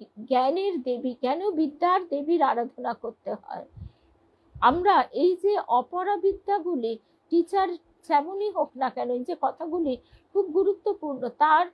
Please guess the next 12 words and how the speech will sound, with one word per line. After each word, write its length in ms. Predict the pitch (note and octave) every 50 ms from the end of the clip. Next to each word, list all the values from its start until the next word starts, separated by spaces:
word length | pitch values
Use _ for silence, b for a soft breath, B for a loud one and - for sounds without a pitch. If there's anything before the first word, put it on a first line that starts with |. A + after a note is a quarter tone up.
| b b b b b b
নৈতিক 640 | A#3 C#4+ D4 D#4 E4 C#4+ - - F4 E4+ E4+ - -
আধ্যাত্মিক 760 | - - B3+ C4+ C#4 D4 - E4+ F4 E4+ _ - G4 F#4 D#4 - _
চেতনা 500 | D4+ C#4 C4+ - C#4 C4+ D#4+ D#4+ D#4+ D#4
থাক 360 | D#4+ _ - C#4 C#4+ E4 D#4
বা 240 | D4+ D#4 E4 C#4+ C#4
না 200 | B3 A#3 A#3 A#3+
থাক, 260 | - - B3+ A#3 A3 _ b b b b b
তার 180 | - E4 F4+ E4
বিষয়টির 680 | C4+ C4 C#4+ C#4+ - - G4 G#4 G#4+ G#4 - G#4 G#4+ G#4+
উপর 240 | F#4+ - - - D#4
দখল 500 | C#4+ C#4 B3+ B3 - - - F4+ F4+ F#4
থাকলে 500 | - - E4+ C#4 - - B3 A#3 A#3